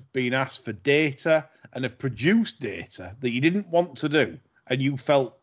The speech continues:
that this was wrong, but you did it just because you wanted a bet, like, like a lot of people, um, make sure you save the emails,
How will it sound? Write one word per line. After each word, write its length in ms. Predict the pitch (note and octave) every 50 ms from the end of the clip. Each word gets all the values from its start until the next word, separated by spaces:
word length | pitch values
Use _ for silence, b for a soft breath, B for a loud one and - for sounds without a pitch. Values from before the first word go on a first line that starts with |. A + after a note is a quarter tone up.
| _ _ -
that 180 | C#3 C3 C#3
this 220 | C#3 C3+ B2+ - -
was 160 | A#2+ G#2 G2
wrong, 400 | A#2 C#3 C3+ A#2 - A#2 G2+ - _ b b b b -
but 100 | C3+ A#2+
you 140 | B2 C3 B2+
did 160 | D3+ D3+ C#3+
it 180 | B2+ A2+ A#2
just 240 | A#2 F3 E3+ C#3+ -
because 320 | - A#2 - C#3 A#2 A2 A2
you 100 | A#2 A#2+
wanted 260 | A#2+ A#2 A#2 G#2+ G2+
a 40 | G2+
bet, 360 | A2 C3 - - - - _ _ _ _ _ _ _ _
like, 300 | - A#2 A#2 A#2 A2 - _ _ -
like 240 | A#2 A2+ A2+ A2 -
a 60 | G#2+
lot 180 | A2+ C3 C3 A2
of 80 | G2+
people, 400 | - A2 F#2 F2 - - G2 - _ b b b b b b b b b b C3
um, 340 | C3+ C#3 C#3 C3+ C3+ C#3+ - -
make 320 | F#3 A3 A#3 A#3 A#3 -
sure 140 | - G3+ G3+
you 180 | F#3 E3+ F3
save 360 | D#3+ - G#3 A3 G#3+ G3 E3+ D3
the 240 | D3 B2+ A#2+ A#2
emails, 460 | A2+ A#2 A2+ A#2 A#2 A#2 A#2 G#2+ -